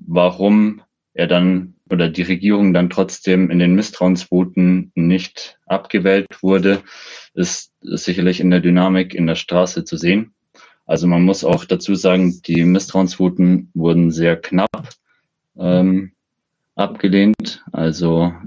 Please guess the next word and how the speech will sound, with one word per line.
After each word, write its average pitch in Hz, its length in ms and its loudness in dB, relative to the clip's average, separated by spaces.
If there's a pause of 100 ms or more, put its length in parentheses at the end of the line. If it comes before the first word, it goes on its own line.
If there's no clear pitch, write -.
(100)
zweihundertachtundsiebzig - 3000 -2